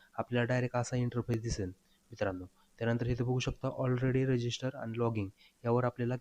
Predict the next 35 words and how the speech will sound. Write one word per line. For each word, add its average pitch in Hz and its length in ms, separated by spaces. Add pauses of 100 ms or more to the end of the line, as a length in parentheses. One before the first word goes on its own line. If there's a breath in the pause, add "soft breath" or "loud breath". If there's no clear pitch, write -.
क्लिक 143 200
करायचं 113 320
आहे. 95 160 (420 soft breath)
क्लिक 127 220
केल्यानंतर 123 600 (540 soft breath)
इथं 113 180
बघू 127 180
शकता 107 360 (360 soft breath)
आपला 127 440 (140)
रजिस्टर 127 460
नंबर 120 340
टाकायचा 107 360
आहे 92 180 (460 soft breath)
आणि 107 160
इथं 117 180 (100)
पासवर्ड 117 340
टाकायचा 104 320
आहे. 85 120 (500 soft breath)
ही 113 120
पासवर्ड 127 440
आणि 127 160
रजिस्टर 123 340
नंबर 127 240
माहिती 120 300
नसेल 120 360 (340)
तर 120 60
आपल्या 120 260
ईमेलवर 123 460
जाऊन 117 300
सर्च 117 300
करू 120 180
शकता - 340 (400 soft breath)
जीएमसी 117 460
भरती 113 280
मुंबई 107 320